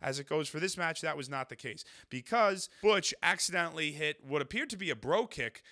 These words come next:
on Ridge Holland, and then Ridge Holland ended up eating the pin from the Street Profits,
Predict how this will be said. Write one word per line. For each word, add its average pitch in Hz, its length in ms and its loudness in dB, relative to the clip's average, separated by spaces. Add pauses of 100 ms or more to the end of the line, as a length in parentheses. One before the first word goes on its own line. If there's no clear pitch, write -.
(240)
on 131 260 2
Ridge 139 220 -2
Holland, 151 480 -2
and 127 100 -10
then 120 80 -6
Ridge 131 220 -2
Holland 135 320 -2
ended 131 200 -2
up 120 140 -2
eating 143 220 -4
the 127 80 -6
pin 139 380 -6 (520)
from 113 180 -6
the 110 60 -2
Street 185 240 0
Profits, 135 460 -2